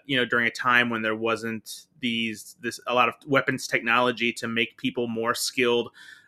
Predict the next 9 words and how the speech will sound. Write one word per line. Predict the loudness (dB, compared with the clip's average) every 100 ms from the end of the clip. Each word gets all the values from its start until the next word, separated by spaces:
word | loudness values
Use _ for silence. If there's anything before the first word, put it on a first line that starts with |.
| 2
uh, | 6 6 6 2 2
at | 2 2 -4 -6 -8 -12 -2
being | 2 2
a | 0
worthy | 0 2 2
opponent | 0 0 0 0
to | -2 -4
the | -2
Predator. | -2 -2 -2